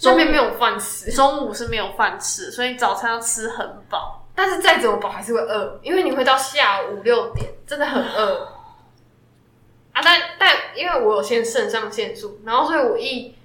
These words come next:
Speaker 2: 哎，说的好像我没有一样。
Speaker 1: 不是，我不知道你的 attention 的那个会到怎样一个程度。
Speaker 2: 哦。
Speaker 1: 因为我当，我那时候太，真的是太紧绷到一个极致，然后结果一结束，我跟你讲嘛，直接发烧啊。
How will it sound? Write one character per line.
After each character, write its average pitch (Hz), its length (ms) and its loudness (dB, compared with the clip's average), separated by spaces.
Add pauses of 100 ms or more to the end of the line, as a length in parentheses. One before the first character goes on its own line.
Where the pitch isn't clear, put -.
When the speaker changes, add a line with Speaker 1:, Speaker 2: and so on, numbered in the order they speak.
(300)
Speaker 2:
哎， 254 80 -2
说 349 180 2
的 359 80 4
好 277 80 6
像 269 320 2
我 190 80 -6
没 180 200 -10
有 185 200 -6
一 110 60 -10
样。 120 180 -8
Speaker 1:
不 285 140 6
是， - 420 4
我 247 120 2
不 247 60 2
知 320 60 10
道 359 120 6
你 254 40 2
的 220 220 2
attention 247 480 4
的 196 120 -6
那 214 160 -6
个 208 240 -4
会 247 100 -4
到 226 240 0
怎 196 100 -6
样 196 160 -8
一 - 20 -12
个 190 80 -8
程 - 160 -14 (160)
度。 - 160 -14
Speaker 2:
哦。 120 460 -14
Speaker 1:
因 339 100 -2
为 311 80 4
我 214 120 2
当， 269 360 2
我 220 120 -6
那 277 120 2
时 311 120 -4
候 220 160 2
太， 226 420 4 (640)
真 320 100 -4
的 285 180 4
是 285 180 -2
太 233 500 0 (100)
紧 196 340 -10
绷 208 320 0
到 220 220 0
一 190 60 -8
个 190 140 -10
极 - 360 -20
致， 208 340 -12 (320)
然 233 180 -4
后 277 200 4
结 254 80 0
果 247 180 0
一 285 140 -4
结 214 240 -4
束， 214 220 -6
我 - 40 -10
跟 262 160 0
你 - 60 -10
讲 185 260 -2
嘛， 185 100 -10
直 - 120 -16
接 233 140 2
发 220 240 0
烧 202 180 -4
啊。 - 260 -4